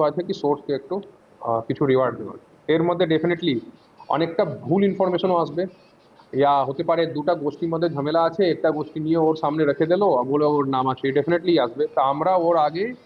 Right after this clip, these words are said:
ভেরিফাই করব। আমরা এখানে একটা লিস্ট তৈরি করেছি লাস্ট দু মাস থেকে, আমাদের কাজ চলছিল দু মাস থেকে, আমরা হাজার হাজার লোকের লিস্ট তৈরি করেছি যে বমের সঙ্গে যুক্ত আছে। ওর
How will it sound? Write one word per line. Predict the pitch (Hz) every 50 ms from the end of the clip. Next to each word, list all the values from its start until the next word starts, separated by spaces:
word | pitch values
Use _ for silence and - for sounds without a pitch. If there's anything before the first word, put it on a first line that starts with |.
| _ _ _ _ - 120
ভেরিফাই | 127 143 160 196 - - 160 156 - -
করব। | 117 117 110 98 - - - - _ - - _ _ _ _ _ - - _ - - _
আমরা | - 120 127 139 151 170 185 208 220 214 - - - _ _ _ - - _ _ - 147
এখানে | - 147 151 156 180 196 208 214 214 - -
একটা | 160 156 160 - - 180
লিস্ট | 151 139 170 196 - - - -
তৈরি | 175 165 170 170 170
করেছি | 165 170 170 165 165 - 196
লাস্ট | 160 131 135 160 165 - - 143
দু | 127 135 151
মাস | 151 143 139 135 - -
থেকে, | 135 - - - - - _ _ -
আমাদের | 131 135 139 139 143 156 151 156 -
কাজ | 139 139 - - -
চলছিল | 156 151 135 - - 131 123 120
দু | 123 127
মাস | 127 131 123 - -
থেকে, | 131 120 - 147
আমরা | 131 127 135 143 147 135 -
হাজার | 131 131 156 160 165
হাজার | 165 165 165 170 160
লোকের | 156 160 156 160 143 135
লিস্ট | 147 139 - -
তৈরি | 151 151 147 143 143 147
করেছি | 147 143 - 208 202 160 135 135
যে | 151 165 175 165 139 131 - - -
বমের | 135 139 147 151 175 196 196 190 - -
সঙ্গে | 160 160 170 175 175
যুক্ত | 165 131 135 135 - - -
আছে। | 120 117 - - 107 - - - - - - _ _ - - - -
ওর | - 143 160 170